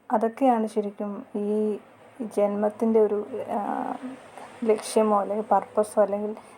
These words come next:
ദൈവം നമുക്കായിട്ട് തന്ന എന്തെങ്കിലും ആ ഒരു, ആ,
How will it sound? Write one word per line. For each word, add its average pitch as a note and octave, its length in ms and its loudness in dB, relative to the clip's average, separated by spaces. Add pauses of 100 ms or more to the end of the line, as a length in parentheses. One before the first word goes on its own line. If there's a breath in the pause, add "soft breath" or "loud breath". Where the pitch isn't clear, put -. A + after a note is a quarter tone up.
(160)
ദൈവം A3 280 6
നമുക്കായിട്ട് G#3 680 2
തന്ന G3+ 160 -4
എന്തെങ്കിലും G3 480 -6 (260)
ആ G#3+ 120 4
ഒരു, G#3 260 0 (1500 loud breath)
ആ, A3 60 0